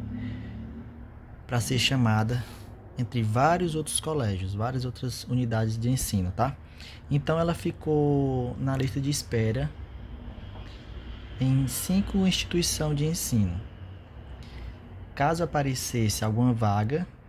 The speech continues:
eles iriam ligar ou mandar e-mail. E sempre eu ficava olhando, sempre eu ficava olhando e conferindo um pouco no site lá que, que, que a gente consegue visualizar no site todas as instituições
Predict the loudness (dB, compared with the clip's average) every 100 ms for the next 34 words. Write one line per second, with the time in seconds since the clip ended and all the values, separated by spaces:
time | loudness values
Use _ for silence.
0 | -20 -20 -14 -4 0 2 4 4 6 4
1 | 4 4 2 2 0 0 2 4 4 4
2 | 0 -8 -18 -20 -20 -20 -20 -20 -20 -18
3 | -16 -16 -16 -16 -16 -6 -2 4 4 2
4 | -2 0 2 4 4 4 6 4 4 0
5 | -4 -4 0 2 4 4 4 4 2 0
6 | 0 2 2 4 4 2 0 2 2 0
7 | -4 -8 -10 -18 -18 -4 0 2 4 6
8 | 6 4 0 -2 0 -2 -4 -4 -4 -4
9 | -4 -4 -2 2 2 2 0 2 2 2
10 | 4 2 2 2 2 4 2 2 0 2
11 | 0 -4 -10 -14 -14 -14 -14 -16 -16 -6
12 | 0 2 4 4 4 2 2 0 0 2
13 | 4 4 0